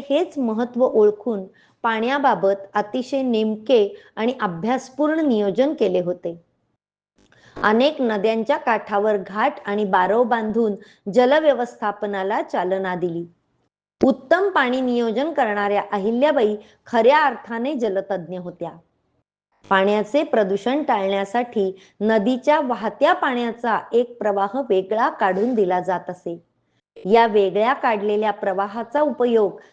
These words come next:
स्नान, धुणी भांडी आणि जनावरांना पाणी पिण्यासाठी होत असे. पुढे हेच पाणी शेतीसाठी उपयोगात आणले जात असे. त्यामुळे शेतीलाही पुरेसे पाणी मिळून सकस आणि भरपूर पीक येत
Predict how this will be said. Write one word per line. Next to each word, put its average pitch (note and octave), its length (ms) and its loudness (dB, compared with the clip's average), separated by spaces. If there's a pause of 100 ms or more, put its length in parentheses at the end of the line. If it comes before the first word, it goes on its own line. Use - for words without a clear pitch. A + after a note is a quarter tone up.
(120)
स्नान, A3+ 560 -2 (280)
धुणी A3 300 2
भांडी G3 460 -2 (280)
आणि A#3 280 2
जनावरांना B3 760 0
पाणी A#3+ 340 -2
पिण्यासाठी G3+ 760 -4
होत G3 260 -4
असे. E3+ 400 -8 (760)
पुढे C4 280 6 (100)
हेच D#4 300 0
पाणी B3+ 340 -2 (300)
शेतीसाठी A#3 800 0
उपयोगात G#3+ 560 2 (140)
आणले F#3+ 300 -4
जात E3+ 260 -4
असे. E3 340 -10 (500)
त्यामुळे G3+ 500 2 (320)
शेतीलाही C#4 760 2
पुरेसे B3 600 0
पाणी B3+ 340 -2
मिळून A3+ 300 -2 (300)
सकस C4 600 0
आणि A#3+ 180 -2
भरपूर A#3 440 -2
पीक A3 340 -6
येत F#3 180 2